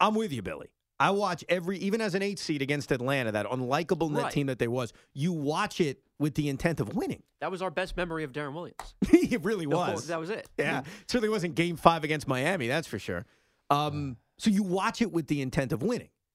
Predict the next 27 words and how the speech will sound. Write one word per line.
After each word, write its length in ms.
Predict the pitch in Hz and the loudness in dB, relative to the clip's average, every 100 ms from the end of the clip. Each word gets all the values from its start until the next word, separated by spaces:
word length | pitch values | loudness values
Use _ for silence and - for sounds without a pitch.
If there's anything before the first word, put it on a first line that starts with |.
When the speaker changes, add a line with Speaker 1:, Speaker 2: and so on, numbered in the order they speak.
| _ _ _ _ | _ _ _ _
Speaker 1:
And 80 | 143 | -4
the 40 | |
hope 300 | - 208 202 | 0 2 2
is 120 | 147 - | -2 -4
to 80 | 123 | -4
win, 300 | 175 - - | -2 -2 -4
even 180 | - 233 | -4 -4
if 60 | 190 | -2
they're 80 | 185 | -2
down 160 | 180 | -2
three 380 | - - 180 180 | -4 -8 -4 0
oh. 140 | 214 143 | 0 0
We're 160 | 151 | -2
locked 320 | 151 170 165 | 0 -2 2
into 120 | 185 120 | 0 2
game 260 | 160 160 | -2 -2
four 240 | 123 190 202 | -2 -4 -2
thinking, 240 | 123 90 | -6 -8
"Well, 120 | 90 | -10
maybe 200 | 85 87 | -10 -6
they 100 | 92 | -4
could 140 | 90 - | -4 -4
come 140 | 113 | 0
back 160 | 127 127 | 0 0
from 120 | 139 | -2
three 260 | 139 160 196 | 0 -2 0
oh." 240 | 175 80 | -4 -8